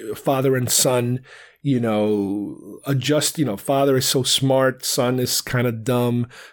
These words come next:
but it's Indy. He's not dumb, you know. So he's always kinda doing this dynamic dance with his father. Uh, and I get that. That's what they were going for. But again, that's not Raiders.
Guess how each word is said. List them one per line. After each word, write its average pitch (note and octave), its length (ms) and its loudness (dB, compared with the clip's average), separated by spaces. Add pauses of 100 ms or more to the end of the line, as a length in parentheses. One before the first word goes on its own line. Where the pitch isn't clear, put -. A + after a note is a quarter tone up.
(120)
but - 80 -4
it's A#2 160 -6
Indy. C3 320 -2
He's B2 200 -8
not C#3+ 280 -2
dumb, G2 280 -4
you C#3+ 80 2
know. A2 260 -4 (560)
So C3 240 2
he's C3 160 2
always D3 240 4
kinda C#3 260 0
doing C3 300 2
this B2 140 -2
dynamic B2 680 -2 (400)
dance A#2+ 520 -2
with G2+ 120 -6
his G2+ 160 -6
father. A2+ 540 -2 (580)
Uh, A#2 200 -10
and D3 80 2
I F#3+ 80 4
get A3 260 0
that. F#2+ 180 -4
That's D3 220 -2
what E3 80 0
they E3+ 60 2
were D#3+ 120 4
going C#3 460 2
for. - 400 -14 (680)
But C3+ 360 -2 (480)
again, C#3+ 420 0 (200)
that's A#2 280 -10
not C3+ 260 -2
Raiders. - 680 -2